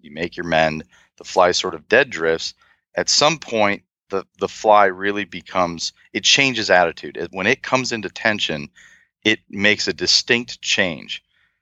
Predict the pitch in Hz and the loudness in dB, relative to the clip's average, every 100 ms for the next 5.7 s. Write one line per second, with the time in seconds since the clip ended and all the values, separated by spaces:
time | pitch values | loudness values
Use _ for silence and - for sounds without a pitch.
0 | _ _ _ - 98 95 92 - 98 101 | _ _ _ 0 2 2 0 -12 -2 2
1 | 131 143 123 104 - 95 87 87 87 - | 4 4 4 2 -2 -4 0 0 -2 -8
2 | 95 104 123 143 117 110 - 101 - 101 | 0 2 2 -2 -4 -4 -2 -4 -2 4
3 | 92 90 90 92 - 90 - 85 - - | 4 4 -2 -4 0 0 0 -4 -6 -2
4 | 110 113 - _ _ _ - 110 104 101 | -4 -4 -10 _ _ _ -4 -2 -2 -4
5 | 87 - 87 78 76 76 | -4 -4 -2 -4 -8 -10